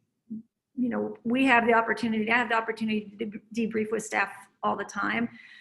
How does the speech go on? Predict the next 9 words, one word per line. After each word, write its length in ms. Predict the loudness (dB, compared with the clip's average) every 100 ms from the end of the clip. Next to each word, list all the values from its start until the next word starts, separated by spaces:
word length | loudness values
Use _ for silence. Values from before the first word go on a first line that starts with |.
| -20 _ -2
Um, 500 | 0 0 -2 -6 -10 -4
and, 400 | 0 0 0 -2 -6 _ _ _ _ _ _ _ _ _ _ _ _ _ _ _ _ _ _ _
and 400 | 2 4 2 0
it's, 260 | 0 0 -4 -14 -20 _ -20 -20 -20 _ _ _ _ _ _ _ _ _ _ -4
it's, 260 | -4 -4 -6 -6 -6
it's 280 | -4 -4 -8 0
difficult 640 | 2 4 2 4 4 2 -6 -14 -20 _ _ _ _ -2
and 140 | 0
challenging, 840 | 4 6 6 6 2 0 -2 -4